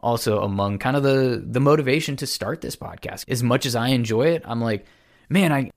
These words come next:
I really like what they're doing, and I think it's really interesting to hear the, the chapters, you know, broken down like this." And I feel like we can do a fresh perspective of it, and, and that's kind of the,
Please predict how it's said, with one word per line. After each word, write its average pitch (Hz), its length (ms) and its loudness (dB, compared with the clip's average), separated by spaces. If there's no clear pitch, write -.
I 123 100 -2
really 127 800 2
like 110 640 -4
what 120 280 -2
they're 123 140 0
doing, 123 480 -2
and 117 80 -2
I 113 80 -2
think 127 180 -4
it's 131 140 -6
really 113 300 -2
interesting 113 420 -4
to 101 80 -6
hear 110 400 -2
the, 110 500 -2
the 104 120 -8
chapters, 107 440 -6
you 104 80 -6
know, 101 60 -6
broken 95 340 -10
down 127 180 -6
like 117 160 -4
this." 113 180 -4
And 101 100 -4
I 101 40 -4
feel 135 200 2
like 120 200 0
we 131 160 2
can 127 120 2
do 113 140 4
a 117 40 2
fresh - 320 -2
perspective - 720 -8
of 131 200 0
it, 101 240 -6
and, 101 320 -4
and 110 200 -2
that's 107 220 -2
kind 104 200 -6
of 98 60 -4
the, 95 160 -4